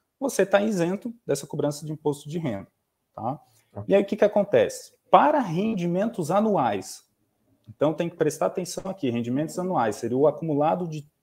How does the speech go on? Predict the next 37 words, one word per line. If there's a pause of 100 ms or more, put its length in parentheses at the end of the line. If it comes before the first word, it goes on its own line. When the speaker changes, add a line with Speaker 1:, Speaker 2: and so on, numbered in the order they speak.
(160)
Speaker 1:
todo (640)
o
ano, (140)
né?
Então,
rendimentos
anuais
entre (440)
seis (140)
a
cinquenta
mil
reais, (340)
a
alíquota
será
de
quinze
por
cento, (360)
e
para
a
parcela
acima
de
cinquenta
mil, (280)
será
de
vinte
e
dois
e
meio (280)
por
cento.